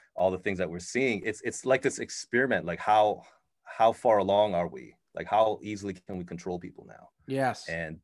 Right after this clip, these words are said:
Speaker 1: that's what I want people to be aware of. Like, listen, don't close yourself off to the, the conversation. Don't close yourself off to the fact that there is possibly a conspiracy afoot. Listen to these guys who have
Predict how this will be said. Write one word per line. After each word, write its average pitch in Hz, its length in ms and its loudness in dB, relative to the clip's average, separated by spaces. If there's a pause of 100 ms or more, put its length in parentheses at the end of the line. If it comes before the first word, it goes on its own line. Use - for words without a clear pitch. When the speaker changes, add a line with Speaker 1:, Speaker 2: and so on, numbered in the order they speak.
Speaker 1:
that's 110 260 6
what 110 140 2
I 104 100 6
want 101 300 0
people 95 220 -6
to 95 60 -4
be 92 140 -8
aware 98 320 -2
of. 87 100 -6
Like, 82 260 -4
listen, 98 420 -6 (120)
don't 123 320 2
close 123 320 -2
yourself 110 320 0
off 107 240 4
to 110 80 -4
the, 87 200 -4 (100)
the 87 60 -10
conversation. 98 840 -6 (320)
Don't 98 160 -4
close 104 180 -4
yourself 101 300 -4
off 95 140 4
to 101 100 -6
the 85 60 -8
fact 98 340 4
that 87 360 0
there 95 140 -2
is 90 140 -8 (1160)
possibly 113 480 0
a 95 80 -2
conspiracy 104 600 -6
afoot. 117 360 -2 (260)
Listen 147 340 0
to 165 100 2
these 135 220 0
guys 110 360 8
who 117 180 -2
have 117 300 4